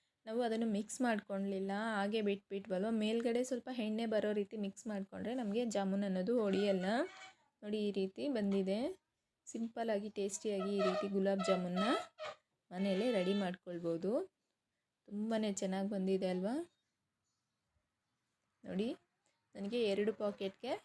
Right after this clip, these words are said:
ಇಷ್ಟೊಂದು ಜಾಮೂನ್ ಬಂದಿದೆ. ಈ ವಿಡಿಯೋ ಇಷ್ಟ ಆದ್ರೆ ಲೈಕ್ ಮಾಡಿ, ಶೇರ್ ಮಾಡಿ, ಕಾಮೆಂಟ್ ಮಾಡಿ, ಹಾಗೆ ಚಾನಲ್ನ ಮರೀದೆ ಸಬ್ಸ್ಕ್ರೈಬ್ ಮಾಡ್ಕೊಂಡು ಸಪೋರ್ಟ್ ಮಾಡಿ ಫ್ರೆಂಡ್ಸ್.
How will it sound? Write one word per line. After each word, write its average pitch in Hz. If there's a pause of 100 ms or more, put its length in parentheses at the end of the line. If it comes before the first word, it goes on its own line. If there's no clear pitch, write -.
(140)
ಇಷ್ಟೊಂದು 196
ಜಾಮೂನ್ 196
ಬಂದಿದೆ. 185 (2500)
ಈ 208
ವಿಡಿಯೋ 202
ಇಷ್ಟ 196 (100)
ಆದ್ರೆ 196
ಲೈಕ್ 190
ಮಾಡಿ, 190
ಶೇರ್ 190
ಮಾಡಿ, 185
ಕಾಮೆಂಟ್ 185
ಮಾಡಿ, 190
ಹಾಗೆ 196
ಚಾನಲ್ನ 190
ಮರೀದೆ 214
ಸಬ್ಸ್ಕ್ರೈಬ್ 220
ಮಾಡ್ಕೊಂಡು 202
ಸಪೋರ್ಟ್ 202
ಮಾಡಿ 196
ಫ್ರೆಂಡ್ಸ್. 240